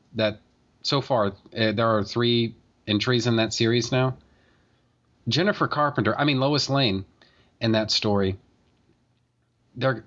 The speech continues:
uh, in, in the second volume, she actually does a, a fairly in-depth investigation of Clark because there's so much about him that doesn't add up for her. And in the end, she decides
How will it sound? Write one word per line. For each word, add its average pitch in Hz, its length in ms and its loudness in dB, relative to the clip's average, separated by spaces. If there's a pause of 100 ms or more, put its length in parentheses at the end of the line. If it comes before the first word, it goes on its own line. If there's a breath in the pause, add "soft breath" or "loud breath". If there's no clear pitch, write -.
uh, 117 240 0
in, 120 220 2
in 120 160 0
the 117 80 2
second 147 380 0
volume, 110 340 2
she 143 200 0
actually 135 260 0
does 113 400 0
a, 98 180 -2 (180)
a 110 120 -2
fairly 170 580 -2
in-depth 123 420 0
investigation 107 800 0
of 104 160 -4
Clark 123 480 -2
because 101 400 -2 (600 soft breath)
there's 139 200 -2
so 156 380 0
much 151 280 -2
about 113 380 -2
him 120 480 -2 (260)
that 98 200 -6
doesn't 117 360 0
add 104 220 0
up 107 180 -2
for 131 140 -2
her. 131 300 -2 (580 soft breath)
And 123 140 -2
in 143 100 0
the 143 180 0
end, 120 160 0
she 139 140 0
decides 117 600 -2